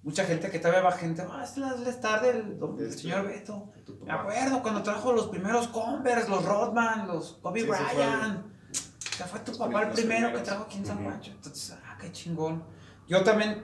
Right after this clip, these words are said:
Speaker 1: a, a lo mejor entro parte de eso en dos que tres cositas, güey.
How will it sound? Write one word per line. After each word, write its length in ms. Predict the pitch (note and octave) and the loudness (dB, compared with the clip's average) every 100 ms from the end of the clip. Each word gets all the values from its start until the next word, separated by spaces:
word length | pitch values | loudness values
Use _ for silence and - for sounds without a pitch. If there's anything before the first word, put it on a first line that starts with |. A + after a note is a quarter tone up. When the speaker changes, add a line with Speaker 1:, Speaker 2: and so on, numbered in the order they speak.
| - | -10
Speaker 1:
a, 220 | - - - | -12 -8 -4
a 20 | |
lo 60 | C3 | -2
mejor 280 | C3+ D3+ D3+ | 0 2 2
entro 260 | D#3 E3 | 2 0
parte 320 | E3 D#3+ E3+ | 2 2 4
de 80 | E3 | 4
eso 300 | D3+ E3 E3 | 4 2 2
en 520 | C#3 A#2 C3+ B2+ A#2+ | 2 -2 -6 -8 -4
dos 160 | - - | -4 -4
que 80 | - | -4
tres 200 | D3 C#3+ | -8 -8
cositas, 480 | F#3 F#3 F#3 E3+ D#3 | -6 -6 -4 -2 -2
güey. 160 | D#3+ | -4